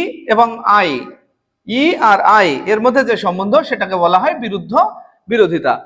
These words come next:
এই হলো চার প্রকার বিরো-, বিরোধিতা। পরীক্ষায় কিন্তু এখানে আসে এ এবং ই বচনের মধ্যে কোন বিরোধিতার সম্বন্ধ রয়েছে।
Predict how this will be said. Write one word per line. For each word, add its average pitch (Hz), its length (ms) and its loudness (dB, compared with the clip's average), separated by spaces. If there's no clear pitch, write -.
এই 233 160 6
হলো 269 200 4
চার 226 200 4
প্রকার 233 280 0
বিরো-, 254 360 -6
বিরোধিতা। 254 460 2
পরীক্ষায় 311 380 0
কিন্তু 277 260 -2
এখানে 240 240 0
আসে 226 400 2
এ 226 200 6
এবং 233 280 0
ই 240 140 -2
বচনের 220 340 0
মধ্যে 214 240 0
কোন 269 300 -2
বিরোধিতার 214 440 2
সম্বন্ধ 190 340 -4
রয়েছে। 180 420 0